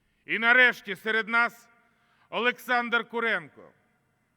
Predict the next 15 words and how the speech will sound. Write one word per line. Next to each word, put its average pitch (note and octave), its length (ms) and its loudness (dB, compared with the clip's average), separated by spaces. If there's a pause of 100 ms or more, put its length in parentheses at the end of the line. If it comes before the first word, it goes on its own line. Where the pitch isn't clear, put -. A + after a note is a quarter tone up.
(120)
воїн A3 600 2 (520)
дев'яносто A#3 580 -4
третьої A#3+ 500 0
механізованої A3+ 800 -6
бригади. F3+ 640 -4 (1000)
Прапор A#3 480 0
разом A#3 440 -4
з F3 100 -16
ним A#3+ 260 -6
вижив G3+ 540 -6 (360)
у G3 160 -16
справжньому B3 800 -6
пеклі A3+ 500 -4
під G3 220 -14
Іловайськом, G#3 720 -6